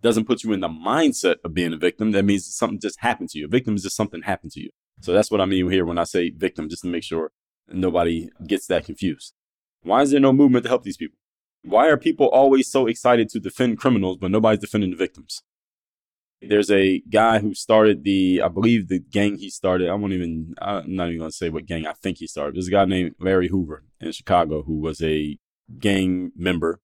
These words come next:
He is, has been incarcerated for a long time, still incarcerated to this day. And Kanye West, who is from Chicago, he started a movement to try to help get this guy freed. And I remember he did a concert, I believe it was in L A,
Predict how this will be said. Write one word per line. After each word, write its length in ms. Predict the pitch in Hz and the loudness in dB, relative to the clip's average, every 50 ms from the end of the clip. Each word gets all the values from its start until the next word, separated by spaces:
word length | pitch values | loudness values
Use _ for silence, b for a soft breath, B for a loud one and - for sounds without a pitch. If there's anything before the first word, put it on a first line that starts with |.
| _ _ _ _ _ _ _ _ _ _ _ _ _ _ | _ _ _ _ _ _ _ _ _ _ _ _ _ _
He 480 | _ - 123 127 123 120 120 117 117 - _ _ _ - | _ 2 4 4 6 6 4 2 0 -4 _ _ _ -4
is, 180 | - 110 107 104 | -2 0 0 2
has 200 | 110 113 110 101 | 2 2 2 4
been 160 | 104 110 110 | 4 2 2
incarcerated 540 | 98 - 104 98 95 - 95 92 92 92 - | 2 2 2 2 2 2 0 0 0 0 0
for 120 | - 90 | -2 -2
a 40 | 85 | 0
long 220 | 85 87 90 90 | 0 0 -2 -2
time, 240 | - 92 82 82 85 | -2 -2 -4 -4 -4
still 220 | - - 123 117 | -4 0 0 0
incarcerated 600 | 107 98 - 107 101 - - 95 95 95 92 90 - | 0 2 2 0 0 0 0 0 0 0 0 -2 -4
to 100 | - 90 | -6 -8
this 100 | 85 73 | -6 -4
day. 260 | 71 85 82 82 80 | -2 -2 -2 -2 -2
And 100 | 76 - | -6 -6
Kanye 400 | - 110 110 110 107 101 98 95 | -4 -2 0 0 2 2 2 2
West, 460 | 87 90 85 82 - - - - - _ _ _ _ _ _ _ _ _ | 2 0 -2 -2 -4 -8 -18 -18 -20 _ _ _ _ _ _ _ _ _
who 160 | - 104 95 | -4 -2 -2
is 180 | 92 82 - _ _ | -2 -2 -4 _ _
from 200 | - 113 110 107 | -2 0 0 0
Chicago, 480 | - 98 87 92 80 76 73 78 82 - _ _ _ _ _ _ _ _ _ _ | -2 -2 0 0 0 0 0 -4 -8 -8 _ _ _ _ _ _ _ _ _ _
he 340 | _ - 107 107 104 101 101 | _ 0 2 4 4 2 2
started 440 | 101 - - 113 104 98 95 98 - | -2 -2 2 2 4 4 2 0 -2
a 100 | - 98 | -2 -4
movement 440 | 90 98 120 120 104 95 95 90 - | 0 4 4 4 4 2 -2 -6 -8
to 80 | - - | -8 -4
try 160 | - 101 92 | -2 0 0
to 40 | 92 | 2
help 240 | 95 95 92 - - | 2 0 -2 -2 -4
get 140 | 101 95 | -6 -6
this 160 | - 98 - - | -6 -8 -4 0
guy 180 | 95 87 - | 0 0 0
freed. 380 | - - - 110 101 87 80 71 | -2 -4 -2 0 0 0 -2 -6
And 100 | 80 82 | -8 -6
I 40 | 82 | -4
remember 260 | 90 98 98 92 90 | -2 -2 -2 -4 -4
he 140 | 90 101 85 | -4 -4 -2
did 160 | 92 90 87 | -2 0 0
a 160 | 85 82 85 | 0 0 -2
concert, 560 | - - - - - 120 110 - 82 80 80 82 | -4 -6 -2 0 0 0 0 -4 -6 -6 -4 -4
I 60 | 87 | -4
believe 320 | 82 85 98 123 135 123 | -4 0 4 4 4 4
it 40 | 117 | 4
was 160 | 107 101 95 | 2 2 0
in 140 | 98 95 90 | -2 -2 -2
L 180 | - 85 85 80 | 0 0 0 0
A, 140 | 76 76 | -2 -4